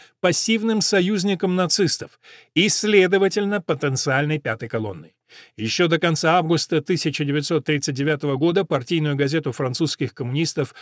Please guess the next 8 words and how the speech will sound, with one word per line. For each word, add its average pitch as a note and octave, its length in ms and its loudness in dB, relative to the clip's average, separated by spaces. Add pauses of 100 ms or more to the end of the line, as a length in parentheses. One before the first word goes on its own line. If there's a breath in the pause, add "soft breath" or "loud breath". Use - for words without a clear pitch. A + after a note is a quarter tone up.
(120 loud breath)
"L'Humanité" D3 760 0 (240 loud breath)
закрыли. D3+ 760 0 (560 soft breath)
Словно D#3 480 0
мало E3 360 4
было C3+ 220 4
уже C3 240 2
этих D3 220 -4
неприятностей. B2+ 840 -4